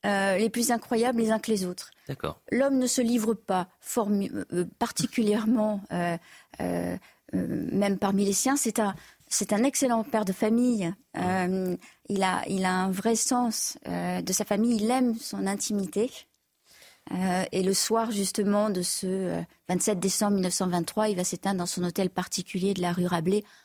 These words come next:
Speaker 1: entouré des siens,
Speaker 2: Mhm.
Speaker 1: euh, parce que la famille compte beaucoup pour lui.
Speaker 2: Euh, euh, il faut dire aux téléspectateurs, et dites-moi si je me trompe, que la construction de la Tour Eiffel, lors de la construction, il n'y a pas eu un accident,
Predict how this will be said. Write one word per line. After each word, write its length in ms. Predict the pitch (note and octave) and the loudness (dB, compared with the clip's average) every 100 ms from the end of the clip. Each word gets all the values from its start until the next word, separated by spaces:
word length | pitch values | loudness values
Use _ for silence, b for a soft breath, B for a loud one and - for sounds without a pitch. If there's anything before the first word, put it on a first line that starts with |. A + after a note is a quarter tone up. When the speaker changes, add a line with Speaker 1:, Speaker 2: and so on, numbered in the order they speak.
| b - | b -2
Speaker 1:
entouré 380 | A3+ G#3+ G#3 | 0 2 0
des 100 | F3 | 2
siens, 280 | F3 - F3 - _ _ _ b | 0 0 -2 -4 _ _ _ b
Speaker 2:
Mhm. 240 | A2+ A2+ A#2+ - | -8 -8 -10 -6
Speaker 1:
euh, 360 | F#3 F#3 F3+ F3 | 0 2 0 0
parce 180 | F3 F#3 | -2 -2
que 80 | F#3+ | -2
la 60 | F3 | -2
famille 220 | F#3 F#3 | 0 -2
compte 200 | - F3+ | -4 -8
beaucoup 180 | F3 F#3+ | -6 -8
pour 180 | - G3 | -10 -12
lui. 200 | F3+ - - F3+ E3+ B B - | -12 -14 -12 -10 -10 B B -2
Speaker 2:
Euh, 100 | C3 F#2 _ _ - | -2 -2 _ _ -6
euh, 160 | D3+ E2 - - | -4 -4 -6 -4
il 80 | C#3 | -4
faut 160 | - | 0
dire 160 | E3+ F#3 | 0 2
aux 60 | C#3+ | 0
téléspectateurs, 760 | A#2+ - B2 B2 - F3+ F3+ - | -2 -4 -6 -8 -8 -8 -8 -6
et 80 | B2 | -8
dites-moi 300 | A#2 C#3 B2 | -6 -8 -8
si 160 | A#2+ | -10
je 100 | A2 | -8
me 280 | G#2+ G#2 G2+ | -6 -6 -6
trompe, 480 | - - F3 G#3 - - - | -10 -8 -6 -6 -12 -20 -4
que 340 | C3+ A2+ G#2 - _ _ _ - | 2 2 0 -6 _ _ _ -6
la 100 | G#2+ | -6
construction 720 | - F3+ - D#3 - - C3 | -4 -6 -4 -6 -6 -10 -8
de 140 | G#2+ | -6
la 60 | F#2 | -8
Tour 280 | - G2 F#2+ | -8 -10 -8
Eiffel, 540 | F#2+ - D3 G3+ G3+ b b b b | -6 -2 -2 -2 -6 b b b b
lors 240 | G#2 D3+ D#3 | 2 4 4
de 60 | |
la 100 | B2 | 2
construction, 440 | A2+ A2 - - F3 | 0 -2 -2 0 2
il 20 | |
n'y 80 | B2 | 2
a 60 | |
pas 140 | B2 D3+ | 2 2
eu 100 | D#3 F3+ | 2 2
un 180 | F#3+ | 2
accident, 560 | E3+ - - B2+ C3+ | 2 0 0 2 0